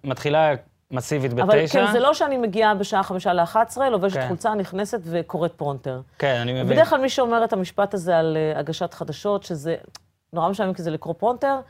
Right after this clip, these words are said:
Speaker 2: זה אחד משתי אפשרויות, או מישהו שלא התנסה בתפקיד הזה אף פעם, או מישהו שפוטר כי הוא לא עשה את זה טוב.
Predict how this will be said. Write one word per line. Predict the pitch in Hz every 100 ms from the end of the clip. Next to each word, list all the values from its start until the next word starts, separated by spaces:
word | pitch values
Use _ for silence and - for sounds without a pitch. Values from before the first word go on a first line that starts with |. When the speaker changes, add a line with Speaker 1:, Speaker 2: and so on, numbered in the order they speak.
| _ _ _ _ _
Speaker 2:
זה | 170 147 160 175 170 -
אחד | - 214
משתי | 196 190
אפשרויות, | 175 175 147 143 143
או | 165
מישהו | 196 185
שלא | 180
התנסה | 175 175 - 160
בתפקיד | 156 151 165 156
הזה | 147
אף | 147
פעם, | - 202 240 240
או | 190
מישהו | 196 190 202
שפוטר | - 165 - 180 262 240 170
כי |
הוא | 165
לא | 165
עשה | 165 147
את | 135
זה | 143
טוב. | 143 120